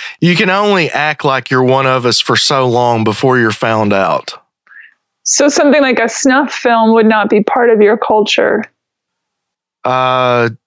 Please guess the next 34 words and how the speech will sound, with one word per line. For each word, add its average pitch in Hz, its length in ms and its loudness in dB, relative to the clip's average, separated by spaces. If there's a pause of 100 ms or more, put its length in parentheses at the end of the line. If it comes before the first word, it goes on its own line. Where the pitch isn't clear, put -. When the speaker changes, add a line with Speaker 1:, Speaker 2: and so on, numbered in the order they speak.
(500)
Speaker 1:
not 123 480 2
a 139 80 0
real 123 340 0
snuff 110 400 -2
film, 104 460 0
no. 120 500 -2 (1400)
Speaker 2:
Although 254 220 4
there 285 120 2
are 294 180 2
people 339 320 4
that 247 200 0
want 226 360 2
to 269 60 2
have 247 260 2
that 247 140 2
happen 254 320 0
to 208 100 0
them, 202 360 0 (240)
uh, 220 120 2
which 226 220 4
is 220 120 2
also 269 260 2
an 208 100 0
interesting 214 800 2
Speaker 1:
There 143 260 2
Speaker 2:
proclivity. 131 460 0
Speaker 1:
are, 135 100 -10 (180)
there 151 260 0
are, 147 440 2
and 123 260 -2
that 131 260 -2
would, 120 360 -2 (380)
that 131 380 0 (140)
goes 127 440 0